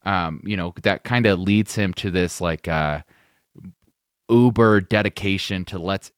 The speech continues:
end this and let's uproot it. And basically,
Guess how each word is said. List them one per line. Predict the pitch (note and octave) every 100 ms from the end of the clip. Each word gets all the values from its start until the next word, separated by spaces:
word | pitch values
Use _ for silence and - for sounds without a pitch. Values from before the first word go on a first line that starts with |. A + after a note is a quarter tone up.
| -
end | A#2 D3+ F3
this | G2+ D#2+ D#2 - -
and | F#2 F#2+
let's | F#2+ - -
uproot | G#2 - F2+ F#2 E2+ D#2+
it. | F#2 - _
And | F#2 F2+ F2+ F2 F#2 -
basically, | G#2 C#3+ - D#3 - B2+ A#2